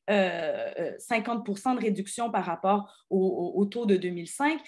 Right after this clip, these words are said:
Et donc, c'est au moins le minimum qu'on devrait faire comme, euh, pays. Al Gore, justement, euh, exhortait Justin Trudeau d'aller dans ce sens également. Donc, le, le, le minimum serait, euh,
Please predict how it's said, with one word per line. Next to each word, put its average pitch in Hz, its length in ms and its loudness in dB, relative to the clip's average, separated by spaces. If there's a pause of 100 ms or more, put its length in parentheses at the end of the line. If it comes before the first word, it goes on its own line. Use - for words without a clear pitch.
(200)
Et 220 80 2
donc, 254 220 4
c'est 262 180 -2
au 226 100 2
moins 269 240 2
le 220 140 8
minimum 262 840 6
qu'on 208 140 -2
devrait 190 360 0
faire 226 480 0 (280)
comme, 247 380 4
euh, 196 100 6
pays. 247 540 2
Al 202 240 4
Gore, 240 320 2
justement, 202 500 0 (300)
euh, 196 180 10
exhortait 226 800 2
Justin 202 340 -2
Trudeau 208 400 -2
d'aller 208 320 2
dans 240 160 2
ce 202 140 -4
sens 233 320 -6
également. 196 540 0
Donc, 202 200 0 (300)
le, 202 160 -4
le, 208 180 0
le 220 180 2
minimum 254 840 4 (180)
serait, 233 640 4
euh, 170 340 -2